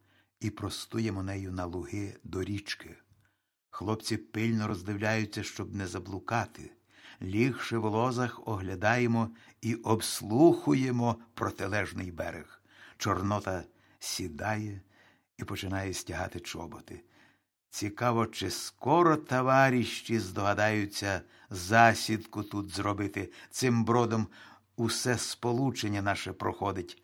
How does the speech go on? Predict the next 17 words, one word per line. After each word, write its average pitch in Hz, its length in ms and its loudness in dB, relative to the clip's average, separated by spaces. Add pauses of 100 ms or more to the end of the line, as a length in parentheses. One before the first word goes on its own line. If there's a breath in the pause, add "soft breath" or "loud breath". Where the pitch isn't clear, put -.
через 92 280 -2
залізницю. 90 880 -6 (960)
Взявши 110 560 0
чоботи, 110 600 -2
в 92 100 -10
зуби, 117 720 0
а 120 100 4
в 104 80 2
руки 110 500 -2 (320 loud breath)
револьвери 104 760 0
та - 120 -8
гранати, 110 760 -2 (160 loud breath)
по 92 140 -4
черзі 117 840 0 (380 loud breath)
тихо 127 400 -2
переходимо 92 800 -6
річку. - 540 -14